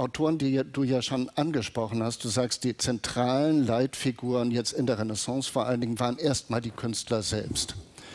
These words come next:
Waren die Künstler <coughs> selbst, das ist, äh, äh, Vasari, äh, in, hier in der ersten Ausgabe, äh, dann, ähm, Leonardo.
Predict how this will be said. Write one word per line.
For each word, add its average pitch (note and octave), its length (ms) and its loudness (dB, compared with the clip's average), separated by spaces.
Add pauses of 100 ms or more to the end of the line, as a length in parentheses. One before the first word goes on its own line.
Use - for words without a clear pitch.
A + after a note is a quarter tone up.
(320)
Waren B2 160 2
die B2 80 -4
Künstler C3+ 420 2
<coughs> - 0 -
selbst, C#3 440 2
das B2 160 2
ist, - 460 -4 (120)
äh, - 40 -4
äh, A2 680 0 (920)
Vasari, C3+ 640 2 (580)
äh, A#2+ 300 4 (440)
in, A#2+ 120 -2
hier A#2 260 0
in - 80 -4
der A#2 140 0
ersten D#3+ 340 0
Ausgabe, B2+ 760 0 (500)
äh, B2 260 4
dann, B2 480 0 (160)
ähm, A2+ 520 0 (1300)
Leonardo. B2+ 720 2